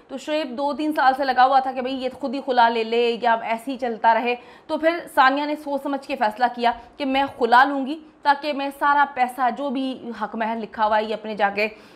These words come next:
जो है ना इससे अपनी नई ज़िंदगी शुरू करे, मुझे पैसों की ज़रूरत नहीं है, मेरे पास तो इतना पैसा है कि मुझसे तो, अ, जो है, अ, मुझे इसके पैसों की ज़रूरत ही नहीं है। ख़र्चा तक सानिया ने कहा कि भाई तू ना दे, मैं ख़ुद संभाल लूँगी, तू अपनी नई फैमिली जो है वो शुरू कर।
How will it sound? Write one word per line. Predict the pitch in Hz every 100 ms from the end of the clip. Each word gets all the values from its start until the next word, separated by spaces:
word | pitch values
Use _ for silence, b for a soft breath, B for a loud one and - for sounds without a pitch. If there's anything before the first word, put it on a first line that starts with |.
| -
जो | 202
है | 214
ना | 233
इससे | 226 220 226
अपनी | 220
नई | 220 233
ज़िंदगी | 226 208 220
शुरू | 214 190
करे, | 208 226 254 B -
मुझे | 339 349
पैसों | 285 262 247
की | 233
ज़रूरत | 185 180 185
नहीं | 196 196
है, | 294
मेरे | 269 269
पास | 269 277 302
तो |
इतना | 269 285
पैसा | 269 240 269
है | 269 - B B
कि | 285
मुझसे | 269 254 294
तो, | 302 285 -
अ, | - 202 - 208 214
जो | 202 247
है, | 214 233
अ, | 240 262 220 185
मुझे | 233 247 294
इसके | - 285
पैसों | 247 269 247
की |
ज़रूरत | 226 196 208 202
ही | 175
नहीं | 165
है। | 175 B B -
ख़र्चा | - 269 320
तक | 320 320 - 233
सानिया | 233 240
ने | 240
कहा | 233 220
कि | 233
भाई | 226
तू | 233 233
ना | 226 220
दे, | 190 - B B 285
मैं | 285
ख़ुद | 277
संभाल | - 254 208 180
लूँगी, | 202 220
तू | 240 247
अपनी | 226 233
नई | 220 226 240 - -
फैमिली | 220 202 208
जो | 190
है | 196
वो | 175 180
शुरू | 196 170
कर। | 170